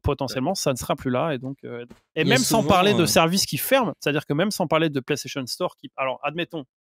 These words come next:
Speaker 1: admettons, euh, le Nintendo Store, mettons le, le, le store de la Switch disparaît dans quinze ans, admettons. C'est un premier problème, et c'est relou. Mais ça peut aller plus loin que ça, c'est-à-dire que même sans que le store disparaisse, le jeu, lui, peut disparaître.
Speaker 2: Oui,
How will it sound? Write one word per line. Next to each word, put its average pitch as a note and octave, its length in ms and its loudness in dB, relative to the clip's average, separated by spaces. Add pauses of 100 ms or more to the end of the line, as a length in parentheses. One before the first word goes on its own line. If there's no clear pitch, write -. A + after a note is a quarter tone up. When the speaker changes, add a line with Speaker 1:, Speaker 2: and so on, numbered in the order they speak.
(160)
Speaker 1:
admettons, D3+ 600 0
euh, C3 280 2
le C3+ 140 2
Nintendo C#3+ 600 0
Store, G3+ 420 -2
mettons D3+ 320 -4
le, C3+ 180 0
le, C3+ 200 -2
le C3 80 -4
store E3 200 0
de C#3+ 60 2
la C3 80 0
Switch - 300 -6
disparaît F3 400 0
dans D#3+ 120 -2
quinze C3+ 220 -4
ans, A#2+ 100 -10 (300)
admettons. C3+ 340 -10 (800)
C'est - 220 -2
un F3 120 2
premier D3 280 2
problème, D#3 400 0 (560)
et C3 80 -6
c'est D#3 160 -4
relou. C3 260 -4 (220)
Mais C#3+ 80 0
ça E3 120 2
peut A#3 120 0
aller A#3 160 0
plus - 180 -2
loin G3 220 0
que - 60 -8
ça, C4+ 180 -2
c'est-à-dire D#3+ 300 -8
que E3 100 -4
même A3 320 0
sans A#3 240 -2
que - 100 -4
le F3 60 2
store G3 260 0
disparaisse, F3+ 520 0
le D#3 180 2
jeu, F3 440 0 (800)
lui, F3+ 300 2
peut A3 180 2
disparaître. F3+ 540 -2
Speaker 2:
Oui, A2+ 340 -2